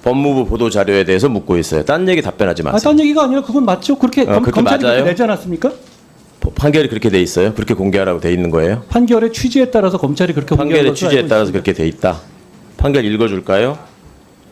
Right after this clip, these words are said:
Speaker 1: 판결의 취지에 따라서 그렇게 돼 있다. 해당 음식점을 이용한 사실이 공개된다고 해서 해당 음식점의 경영, 영업상 비밀을 침해한다거나 정당한 이익을 현저히 해칠 우려가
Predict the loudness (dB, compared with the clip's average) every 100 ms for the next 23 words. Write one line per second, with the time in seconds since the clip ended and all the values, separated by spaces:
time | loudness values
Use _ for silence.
0 | -20 -20 -20 -20 _ -20 -10 -4 -2 -2
1 | -4 -4 -4 -2 -2 -4 -6 -10 -8 -8
2 | -6 -4 -4 -6 -14 -20 -20 -20 -20 -20
3 | -20 -20 -20 -20 -20 -20 -20 -20 -20 -20
4 | -20 -20 -20 -20 -4 0 0 0 -2 -4
5 | -6 -6 0 0 0 -2 0 0 2 2
6 | 0 0 -4 -6 -4 -2 -2 -2 -4 -8
7 | -10 -4 -2 0 0 -2 -2 -2 -2 -2
8 | -2 0 0 -2 -2 -4 -8 -8 -4 0
9 | 0 -2 -4 -12 -8 -4 0 0 0 0
10 | 0 -2 -2 -4 -4 -4 -2 -2 -2 -2
11 | 0 0 0 0 0 0 -2 -4 -4 -2
12 | 0 0 0 -2 -2 -2 -2 -2 0 0
13 | -2 -6 -6 -4 -2 0 0 -2